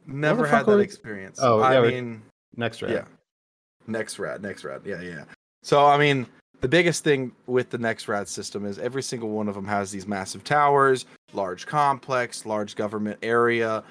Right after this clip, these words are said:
Speaker 1: They control this section. So, like, people have been just connecting these dots. I'm not saying it is, but the,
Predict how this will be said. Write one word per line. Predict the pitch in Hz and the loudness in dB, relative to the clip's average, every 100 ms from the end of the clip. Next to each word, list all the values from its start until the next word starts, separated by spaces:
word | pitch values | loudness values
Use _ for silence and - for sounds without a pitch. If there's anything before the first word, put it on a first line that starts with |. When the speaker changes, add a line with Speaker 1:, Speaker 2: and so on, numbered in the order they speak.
| - _ | -20 _
Speaker 1:
They | 104 | -12
control | 98 101 - 120 120 | -10 -12 -8 -4 -2
this | 113 - | -4 -4
section. | 120 - 110 | -4 -4 -6
So, | - | -2
like, | 117 113 | -2 -2
people | - 143 127 | -4 -2 -2
have | 110 | -2
been | 117 107 | -4 -8
just | 104 | -10
connecting | - 101 101 110 113 - 107 98 87 _ _ _ | -8 -8 -4 -4 -6 -8 -10 -10 -16 _ _ _
these | 107 104 95 | -8 -8 -4
dots. | 104 82 - | -2 -2 -6
I'm | 147 | -2
not | 190 156 | 0 2
saying | 160 135 110 104 | 2 2 0 0
it | 98 | -2
is, | 90 92 104 107 - - _ - | -2 -4 -4 -6 -10 -18 _ -4
but | 107 - | -4 0
the, | 101 92 85 | 0 0 -4